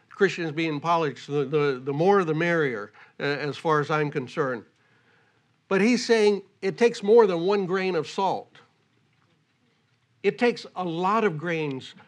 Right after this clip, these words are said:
of salt. And as salty people, you are to be singularly focused on Jesus. Peacemakers in all the relationships of, of our lives. Merciful to sinners all around us. Seeking righteousness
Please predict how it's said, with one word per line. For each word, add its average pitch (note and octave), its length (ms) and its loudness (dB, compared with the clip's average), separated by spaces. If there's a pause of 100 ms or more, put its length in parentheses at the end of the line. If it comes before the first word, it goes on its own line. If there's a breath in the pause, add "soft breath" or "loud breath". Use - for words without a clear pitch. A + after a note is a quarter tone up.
(200 loud breath)
of E3 160 -4
salt. - 640 -4 (400 soft breath)
And F3 140 0
as E3 160 -2
salty A3+ 400 4
people, G#3 480 -4 (220 loud breath)
you G#3+ 160 8
are G#3+ 40 10
to G#3 60 4
be F#3+ 160 2
singularly G#3+ 960 0
focused G3+ 720 -2
on D#3 240 -4
Jesus. D3+ 760 -8 (420 soft breath)
Peacemakers G#3 760 0
in E3+ 80 -4
all G#3 200 2
the G#3 100 0
relationships F#3+ 880 -6
of, D#3 180 -2 (220 loud breath)
of E3+ 240 -4
our F#3+ 260 0
lives. D#3+ 520 -8 (260 soft breath)
Merciful G3 800 2 (220 loud breath)
to E3+ 140 -4
sinners G3+ 680 4
all G3 320 -2
around F#3+ 400 -2
us. B2+ 300 -8 (180 loud breath)
Seeking A#3+ 600 -2
righteousness F#3 1000 -4